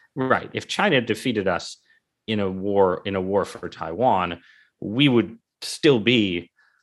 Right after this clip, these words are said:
the second most powerful <laughs> country in the world at that point. Congratulations to us.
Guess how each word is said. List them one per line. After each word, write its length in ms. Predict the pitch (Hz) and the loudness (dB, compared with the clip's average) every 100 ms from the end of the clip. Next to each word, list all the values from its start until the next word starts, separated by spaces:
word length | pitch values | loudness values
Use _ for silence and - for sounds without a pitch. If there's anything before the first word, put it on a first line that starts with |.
| _ | _
the 100 | 101 | -6
second 400 | - 170 - 95 | -2 0 0 0
most 300 | 92 95 - | 2 0 0
powerful 600 | 123 107 92 - - 247 | 2 4 4 0 0 2
<laughs> 160 | 240 - | 2 0
country 420 | 190 - 180 143 | -2 0 2 2
in 100 | 131 | 2
the 80 | 127 | 4
world 380 | 120 113 170 143 | 4 4 2 -2
at 120 | 131 | 0
that 240 | 117 117 | 0 0
point. 300 | - 120 - | 0 0 0
Congratulations 840 | - 110 113 113 117 110 107 104 101 | -2 4 4 4 2 2 2 -4 -6
to 160 | 107 92 | -2 0
us. 280 | 104 135 | 0 -4